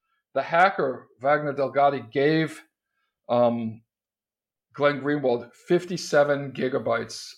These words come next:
of conversations and then asked if he wanted more. And he said no, he didn't want any more because they already had enough to do a bunch of articles about it. And of that fifty-seven giga,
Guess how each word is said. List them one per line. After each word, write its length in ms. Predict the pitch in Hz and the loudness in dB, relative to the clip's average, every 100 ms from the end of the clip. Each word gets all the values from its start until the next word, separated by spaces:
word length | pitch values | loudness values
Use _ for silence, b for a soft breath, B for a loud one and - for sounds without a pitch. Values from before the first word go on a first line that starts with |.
| - | -6
of 320 | 117 110 - | -4 -4 -6
conversations 880 | 117 113 113 - 123 139 - 98 - - | -8 -6 -8 -10 -10 -10 -12 -16 -16 -10
and 140 | 135 | -4
then 280 | 165 165 165 _ _ _ _ | -2 -2 -6 _ _ _ _
asked 340 | - 151 165 - | 2 4 4 -2
if 100 | 147 | -6
he 80 | 147 | -2
wanted 340 | 131 131 127 | 0 0 0
more. 340 | 131 170 196 143 | 2 6 6 4
And 120 | 127 | 0
he 80 | 143 | -8
said 260 | - 117 | -6 -4
no, 340 | 117 147 147 143 | 2 4 4 2
he 100 | 135 | -4
didn't 200 | 139 131 | -6 -2
want 200 | 143 151 | -2 -2
any 120 | 147 | -4
more 200 | 139 139 | 0 0
because 280 | 135 131 123 | 0 -6 -2
they 80 | 135 | 2
already 320 | 147 147 143 | 4 2 0
had 220 | 131 135 | 0 2
enough 320 | 135 131 135 - | 2 0 -2 -4
to 160 | 127 123 | -8 -2
do 100 | 135 | -2
a 60 | |
bunch 200 | 135 135 | 0 -2
of 100 | 120 | -2
articles 420 | 135 151 156 143 135 | 0 0 -2 -8 -4
about 280 | 131 131 | -2 -2
it. 80 | 143 - _ _ _ _ _ | -4 -10 _ _ _ _ _
And 140 | 147 160 | 0 0
of 200 | 143 147 | 0 2
that 380 | 160 208 214 - | 6 6 4 -2
fifty-seven 680 | 185 185 - 160 151 143 | -2 -4 -2 0 0 -2
giga, 460 | 147 220 196 143 | 0 2 4 2